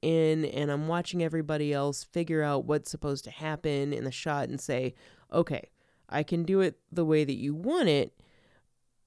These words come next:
but why don't I do it funny instead?' Although this is a exceptionally good script, it has lots of stuff to it, but it's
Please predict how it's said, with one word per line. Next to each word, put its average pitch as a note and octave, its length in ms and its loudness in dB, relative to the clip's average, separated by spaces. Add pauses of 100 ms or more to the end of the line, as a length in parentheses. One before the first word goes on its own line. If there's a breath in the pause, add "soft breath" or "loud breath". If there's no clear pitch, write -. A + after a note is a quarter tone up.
(340)
but C4+ 140 0
why A#3+ 260 -4
don't C#4+ 160 0
I B3 160 0
do F#3+ 480 0
it F3+ 140 2
funny A#3+ 480 0 (260)
instead?' D3 600 -2 (1000 soft breath)
Although A#3 320 6
this G3+ 240 4
is G#3 200 4
a E3 160 2 (100)
exceptionally E3+ 1120 0
good E3+ 320 2
script, C#3 560 0 (600 soft breath)
it F#3+ 180 -4
has G3+ 760 -4
lots F#3+ 380 -4
of F#3+ 80 -4
stuff F#3+ 300 -2
to F#3+ 220 0
it, F#3 260 2 (160)
but G3 280 2 (140)
it's F3 160 0